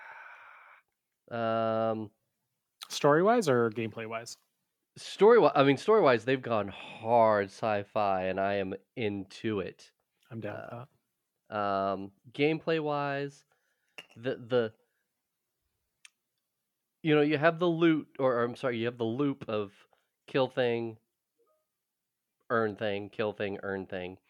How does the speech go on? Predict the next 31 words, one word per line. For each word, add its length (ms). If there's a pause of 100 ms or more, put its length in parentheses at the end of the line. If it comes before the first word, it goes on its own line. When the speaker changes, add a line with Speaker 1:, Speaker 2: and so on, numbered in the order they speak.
Speaker 2:
Mm-hmm. 340 (300)
Speaker 1:
And 160
you 60
can 140
put 180
it 120
into 500 (460)
story 600
mode, 460
which 380
will 360 (200)
make 220
sure 200
that 120
your 120
drops 420
are 200
basically 380
a 60
hundred 220
percent 400
every 200
time. 460 (500)
But 160
I 100
wish 300
there 120
was, 260
like, 160
a 60
skill 840